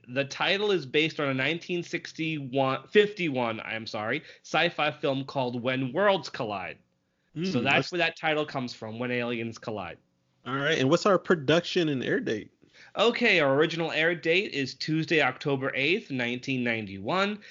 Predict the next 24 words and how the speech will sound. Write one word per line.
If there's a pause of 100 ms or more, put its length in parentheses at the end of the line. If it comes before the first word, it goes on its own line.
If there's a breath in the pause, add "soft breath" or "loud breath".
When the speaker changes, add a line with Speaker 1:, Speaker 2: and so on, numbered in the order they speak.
(120)
Speaker 1:
And
get
this,
this
is
the
deepest
we're
getting
in
production
order
so
far. (400 loud breath)
It's (320)
fifty-second (100)
in
production
order. (480)
Speaker 2:
Ooh,
it's,
it's
back
there.